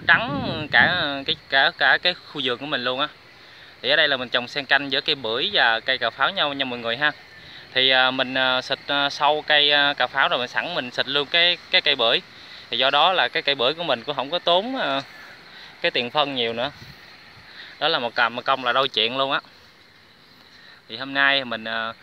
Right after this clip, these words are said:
à, làm một cái chủ đề về cây cà pháo, mình muốn chia sẻ cho các bạn một số kinh nghiệm nhỏ của, của mình thôi. Thì, à,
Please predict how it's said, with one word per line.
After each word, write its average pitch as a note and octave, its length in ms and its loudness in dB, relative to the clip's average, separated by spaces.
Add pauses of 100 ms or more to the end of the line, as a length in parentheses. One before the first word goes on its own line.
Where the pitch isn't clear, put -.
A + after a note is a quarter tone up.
(460)
à, A#2 260 -6
làm A2+ 260 2
một A2 60 -10
cái - 140 -14
chủ D3+ 120 -8
đề A2+ 220 0
về A2+ 80 -2
cây C3+ 160 -2
cà A#2 100 -4
pháo, C#3+ 220 2
mình C3 100 -8
muốn D#3 200 -12
chia C#3+ 160 -8
sẻ B2+ 320 -10
cho C#3 100 -4
các C#3+ 120 -14
bạn B2 280 0 (840)
một G#2+ 100 -14
số F3 200 -8
kinh - 160 -10
nghiệm A#2+ 200 -10
nhỏ A#2 300 -8 (140)
của, B2+ 200 -6
của - 160 6
mình - 180 4
thôi. C3+ 100 2 (1400)
Thì, A#2 120 -2
à, A#2+ 100 0